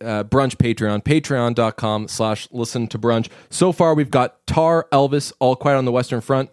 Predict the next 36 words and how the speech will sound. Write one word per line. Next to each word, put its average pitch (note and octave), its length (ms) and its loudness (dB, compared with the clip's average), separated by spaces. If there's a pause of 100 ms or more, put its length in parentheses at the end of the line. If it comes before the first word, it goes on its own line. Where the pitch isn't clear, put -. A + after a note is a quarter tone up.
(120)
and A#2 280 0
Triangle C#3+ 480 0
of G#2 80 -6
Sadness D#3+ 640 0 (280)
out. A#2+ 300 0 (1300)
I D3 180 2
loved C3+ 460 0
Triangle B2 380 -2
of A2 60 -4
Sadness. A2+ 520 -4 (320)
I, B2 260 0
uh, A2 320 -2
was G#2+ 160 -6
quite G3 260 0
mad E3+ 280 4
at E3+ 180 2
it, F3+ 180 -4
as C3 200 -2
we C#3 100 4
discuss D3 640 -2 (120)
in B2+ 400 -2 (680)
the C3+ 120 -4
video. D3+ 500 2 (260)
So B2 540 -2 (240)
get D#3+ 160 2
on D3 120 2
that. C#3 180 2
And D3 100 -2
that's G3 140 0
just C#4 160 -4
such - 180 -6
an C#3 200 -6 (120)
interesting A#2+ 540 -4
one G#2 180 0
anyway, G#2 400 -2
because G2 520 -8